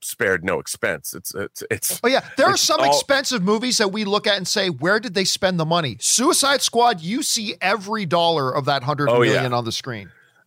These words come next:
Speaker 1: Yeah, it's all over the place. And, and I think, you know, you have to tailor, you have to tailor what movie you're making to, a-, and its budget. It's so funny. Now everyone just throws all this money at things thinking that they're gonna succeed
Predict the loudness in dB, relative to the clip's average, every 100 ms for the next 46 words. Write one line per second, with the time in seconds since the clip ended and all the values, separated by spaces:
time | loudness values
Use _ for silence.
0 | 0 2 2 2 2 4 4 4 0 0
1 | -2 -2 -10 -4 -2 0 -2 -2 0 0
2 | -2 -4 -4 0 2 2 0 0 -6 -4
3 | 0 2 4 2 2 -2 _ _ _ _
4 | _ _ -4 -2 -4 -2 0 2 2 2
5 | 0 0 0 0 0 0 2 0 0 -2
6 | -4 -8 -6 -2 -2 -2 -4 -2 -2 0
7 | -2 0 -4 -4 -2 0 0 -2 -4 _
8 | _ -14 -8 -2 0 2 0 2 2 2
9 | 4 2 2 0 -2 -4 -2 2 4 4
10 | 2 2 0 -2 0 2 0 0 -2 0
11 | -2 -2 -2 -2 -4 -2 -2 0 -2 -2
12 | -6 -8 -6 -2 0 -2 -4